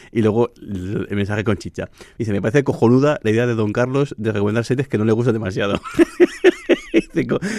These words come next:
confieso que este giro de guión no lo vi venir". Dice, "Es un caso parecido a cuando C J empezaba las series por su cuarta temporada <laughs> o similar". Claro que sí, con un par. Dice, "Y por cierto", dice, "Don Carlos, ¿cómo prefiere los caracoles? ¿Guisados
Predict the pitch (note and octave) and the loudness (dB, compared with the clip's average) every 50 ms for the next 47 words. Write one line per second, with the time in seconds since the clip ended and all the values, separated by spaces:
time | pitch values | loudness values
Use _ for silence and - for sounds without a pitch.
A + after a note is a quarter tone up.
0 | F#3 B2 - C3 B2+ B2 A#2+ - D#3 E3 - F3+ E3+ E3+ E3 - D3 - E3 C#3 | -6 0 2 4 4 4 6 6 6 6 6 4 2 2 2 2 2 4 4 6
1 | B2+ B2 B2 A#2+ C3+ D#3 E3+ - - C#3+ C3 B2+ C3 C3+ C#3 B2+ B2+ B2 B2 A#2 | 6 6 6 6 6 6 6 4 4 4 6 6 6 6 6 6 6 6 6 4
2 | A2 G#2 G2 - B2 A#2+ A#2+ A#2+ A#2+ G3 - E3 D3 D3+ C#3+ C#3 C3+ D3 D#3+ F3 | 4 2 0 0 0 2 2 2 2 0 0 0 0 2 0 2 2 2 2 2
3 | C#3+ - A#2 G2+ A#2+ G#2 G#2+ G#2 A2+ G#2+ - B2 A#2+ D3 - G#2+ G#2+ A#2+ B2 B2+ | 2 0 -2 -2 0 0 0 0 0 0 0 0 0 0 -2 0 0 0 2 2
4 | B2+ B2 - - D3 C#3 D3+ D#3 - A#2+ A2+ B2+ - A#2+ G#2+ G2+ - A#2 A#2 A#2+ | 2 0 -2 -2 -2 0 0 0 0 -2 -4 -4 -4 -6 -6 -2 -2 0 0 2
5 | A#2 A#2 A2 A2+ A#2 A2+ B2+ C3+ - - - - A3+ A#3+ - _ - F#3+ G#3 G3 | 2 0 2 2 0 0 2 0 -2 -4 -4 -4 -4 -4 -4 _ -4 -4 -4 -4
6 | G#2+ F#2+ A#2 - - A2+ A2 A#2+ A#2 A2+ C#3+ D#3 C3 A2 A2 - - G2+ - - | -2 -4 -4 -4 -2 -2 -2 -2 0 2 4 4 4 4 2 0 -2 -4 -6 -8
7 | - - - - C#3+ C3 C3 B2 G#2 G2+ F#2+ G#2 G#2 - G#2+ - - _ - - | -12 -20 -6 0 2 4 4 4 2 0 -2 -2 -2 -4 -4 -6 -6 _ -12 -10
8 | C3+ G#2+ A#2 G#2+ - D3 B2+ G2 - G2 - - - G#2 - G#2 A2+ A2 G#2 D#3 | -6 -4 -4 -2 2 2 0 0 0 -4 -6 -6 -10 -6 -6 -4 -4 -2 -2 -2
9 | E3 G#3 D#4 - - E3+ E3 D3 D3+ C3+ D3+ C#3+ C3+ - - A2 G2 F#2+ - E2+ | -4 -4 -4 -2 -2 -2 0 -2 -2 -4 -4 -4 -4 -2 -2 -2 -4 -4 -4 -6
10 | F#2+ G2+ C3 A#2 A2+ G#2+ - D3 D3 E3 F#3 G3 G#3 | -6 -6 -6 -4 -6 -4 -2 -2 -2 0 0 -2 -2